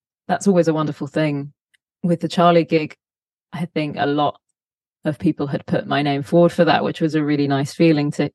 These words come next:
to hear from them, like, "Oh yeah, we've, we've had your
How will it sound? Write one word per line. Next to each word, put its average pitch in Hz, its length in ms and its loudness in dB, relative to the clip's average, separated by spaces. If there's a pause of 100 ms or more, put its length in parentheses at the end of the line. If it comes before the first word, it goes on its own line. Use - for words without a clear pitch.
to 143 160 -2
hear 156 260 2
from 147 220 -4
them, 147 320 0
like, 135 200 -2
"Oh 156 200 2
yeah, 143 320 2
we've, 135 320 -6
we've 135 200 -4
had 131 200 -8
your 131 200 -2